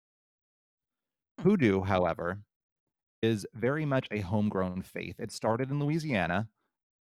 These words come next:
Speaker 2: also through the slave trade, and although some things, again, can be similar to voodoo, it's not at all the same. Their spells are not called spells, they are called chores or root work.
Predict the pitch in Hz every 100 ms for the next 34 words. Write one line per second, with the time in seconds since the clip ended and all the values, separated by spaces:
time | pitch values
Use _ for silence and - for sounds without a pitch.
0 | _ 107 113 135 147 147 - 117 98 -
1 | 95 87 90 _ _ _ _ 120 110 107
2 | 104 113 107 117 113 110 - 123 135 139
3 | 123 117 - 117 107 101 104 110 95 90
4 | - 135 151 143 147 143 147 143 135 113
5 | - 104 95 92 87 87 - - 90 78
6 | 80 82 101 101 - - 113 107 107 -
7 | 98 87 - - - - - 156 147 143
8 | - _ _ - 104 101 101 95 92 -
9 | 180 156 98 95 98 101 95 110 135 98
10 | 90 64 -